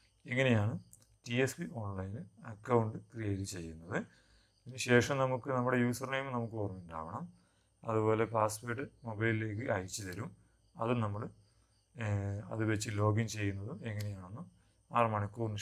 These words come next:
ശേഷം നമുക്ക് നോക്കാം. അപ്പോൾ ഇത്തരത്തിലുള്ള നല്ല നല്ല ഉപകാരപ്രദമായ വീഡിയോകൾ, സർവീസ് സംബന്ധമായും സ്കൂൾ സംബന്ധമായുമുള്ള വീഡിയോകൾ നിങ്ങൾ ആഗ്രഹിക്കുന്നുണ്ടെങ്കിൽ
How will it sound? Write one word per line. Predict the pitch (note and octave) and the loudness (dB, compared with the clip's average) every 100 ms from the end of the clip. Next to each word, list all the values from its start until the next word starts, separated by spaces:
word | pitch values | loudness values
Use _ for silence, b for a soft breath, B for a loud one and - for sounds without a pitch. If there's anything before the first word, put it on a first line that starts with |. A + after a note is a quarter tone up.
| G#2+ | -8
ശേഷം | G2+ E3+ - - G#2 | -10 -12 -16 -14 -12
നമുക്ക് | G2 F#2+ D#3+ - b b b _ - | -12 -12 -14 -16 b b b _ -10
നോക്കാം. | F#2 D#2+ - - _ _ _ _ _ _ _ _ _ - b b b b b - | -8 -6 -8 -10 _ _ _ _ _ _ _ _ _ -20 b b b b b 4
അപ്പോൾ | A#2+ C3+ B2 | 8 10 10
ഇത്തരത്തിലുള്ള | D3 C#3+ C#3+ C3 C3 | 12 12 12 8 8
നല്ല | B2+ C3 C3+ | 6 2 2
നല്ല | B2+ C#3 - - _ A2+ | 2 2 0 -20 _ -4
ഉപകാരപ്രദമായ | A2 A#2 B2 A#2+ A#2+ A2+ G#2+ G#2 A#2 - A2 | 2 4 4 4 2 0 0 0 0 -2 -6
വീഡിയോകൾ, | G2+ G2 G2 G#2 G#2+ | -6 -4 -6 -6 -8
സർവീസ് | A2+ A2 A#2 A#2 | -6 -4 -4 -4
സംബന്ധമായും | G#2+ G2+ F#2+ G#2 D3 - - | -6 -8 -8 -10 -10 -10 -12
സ്കൂൾ | - B2 D3 - - | -8 2 2 2 -12
സംബന്ധമായുമുള്ള | G#2+ G2+ F#2+ F2+ F#2 F2+ F2+ F#2 | -10 -10 -10 -12 -14 -14 -14 -10
വീഡിയോകൾ | G2+ G#2 A2 A2 | -8 -4 -4 -4
നിങ്ങൾ | G#2+ G#2+ | -8 -8
ആഗ്രഹിക്കുന്നുണ്ടെങ്കിൽ | G#2 G2 G#2 G#2+ G#2+ A2 C3 | -6 -4 -4 -4 -6 -8 -10